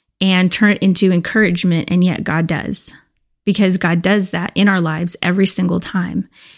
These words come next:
And the cool thing is that they were ready with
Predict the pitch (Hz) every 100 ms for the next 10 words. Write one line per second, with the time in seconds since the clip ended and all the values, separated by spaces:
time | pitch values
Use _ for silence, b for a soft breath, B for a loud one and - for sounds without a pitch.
0 | B - 196 190 - 226 226 208 185 185
1 | 180 180 175 175 196 208 208 185 180 190
2 | - 190 - _ - 196 185 -